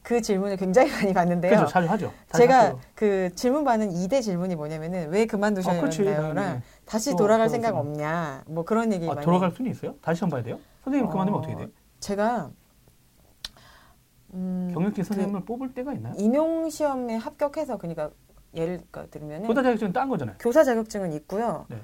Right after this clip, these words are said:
Speaker 1: 그다음에 공무원 시험에 해당하는 교사 임용 시험에 해가지고 이제 교육청에 임용이 된 거였는데, 만약에 제가 공립학교 교사로 가고 싶다면은 임용,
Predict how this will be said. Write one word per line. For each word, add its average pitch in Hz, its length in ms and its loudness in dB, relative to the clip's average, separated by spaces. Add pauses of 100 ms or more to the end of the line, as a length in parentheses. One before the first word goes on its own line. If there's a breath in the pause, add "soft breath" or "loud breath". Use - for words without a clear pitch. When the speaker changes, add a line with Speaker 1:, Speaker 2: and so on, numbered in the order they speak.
(120)
Speaker 1:
그다음에 175 460 -4
공무원 269 460 -2
시험에 233 300 -4
해당하는 214 540 -6
교사 185 240 -8
임용 175 300 -6
시험에 180 320 -8
해가지고 175 600 -8 (340 soft breath)
이제 156 140 -10
교육청에 170 760 -6
임용이 165 300 -6
된 139 140 -14
거였는데, 139 680 -10 (540 soft breath)
만약에 220 380 0
제가 160 360 -4 (220)
공립학교 254 680 -2
교사로 175 340 -6
가고 160 220 -12
싶다면은 190 480 -8
임용, 165 220 -8